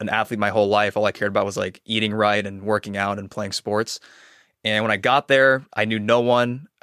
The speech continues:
I just found out I can never play rugby again. And my parents were in my ear saying, "No matter what happens, you're gonna go to grad school for whether it's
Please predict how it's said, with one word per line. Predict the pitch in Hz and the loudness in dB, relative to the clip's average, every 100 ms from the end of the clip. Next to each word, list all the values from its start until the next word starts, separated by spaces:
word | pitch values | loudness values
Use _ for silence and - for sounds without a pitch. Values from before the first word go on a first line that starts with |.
| - | -6
I | 104 101 101 101 | -2 -2 -4 -4
just | 117 110 - - | -2 0 -2 0
found | 113 113 | 0 2
out | 104 | 0
I | 98 | -2
can | 110 | -2
never | 107 107 | 0 0
play | - 104 | 2 2
rugby | 107 104 104 | 0 -2 -2
again. | 104 104 104 - | -2 -2 -4 -8
And | 104 104 | -6 -4
my | 101 101 | -4 -4
parents | - 120 120 | 0 2 2
were | 113 | -2
in | 101 | -4
my | 98 | -4
ear | 117 113 98 | 0 0 0
saying, | - 101 98 98 _ - _ _ | -4 -4 -4 -10 _ -20 _ _
"No | 110 | -4
matter | 117 123 | 0 0
what | 120 131 | 2 2
happens, | 123 120 107 101 98 - - | 2 0 -2 -6 -8 -10 -6
you're | 110 | -2
gonna | 117 113 | 2 2
go | |
to | 104 | 0
grad | 95 104 104 | 2 0 0
school | - 104 95 | -4 -6 -8
for | - 104 | -6 -4
whether | 101 104 98 | 0 0 0
it's | 95 - | -4 -8